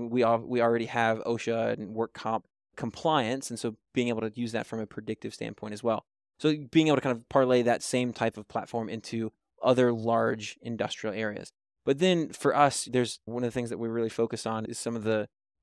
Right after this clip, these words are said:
larger visions within trucking as well, right? So looking at taking that idyllic safety score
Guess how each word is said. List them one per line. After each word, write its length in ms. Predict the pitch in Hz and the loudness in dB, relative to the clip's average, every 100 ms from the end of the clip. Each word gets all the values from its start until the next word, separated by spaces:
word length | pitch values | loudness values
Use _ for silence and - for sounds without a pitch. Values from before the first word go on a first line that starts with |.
| 120 | -16
larger 540 | 117 120 123 120 117 | -2 4 4 4 0
visions 480 | 113 117 113 113 110 | 2 0 -2 -4 -4
within 500 | 113 113 110 110 110 | -6 -4 -4 -4 -2
trucking 320 | 143 131 113 | 0 0 -2
as 100 | 110 | -2
well, 200 | 139 104 | -2 -2
right? 180 | 113 117 | 0 0
So 120 | - | 2
looking 320 | 123 123 123 113 | -2 0 -2 -2
at 180 | 113 - _ | -4 -8 _
taking 280 | - 147 135 | 2 4 4
that 140 | 120 | 0
idyllic 360 | 120 117 120 101 | 0 2 2 2
safety 420 | - 131 123 123 | 2 2 2 -2
score 540 | - - 104 104 139 | -6 -4 -2 -2 -2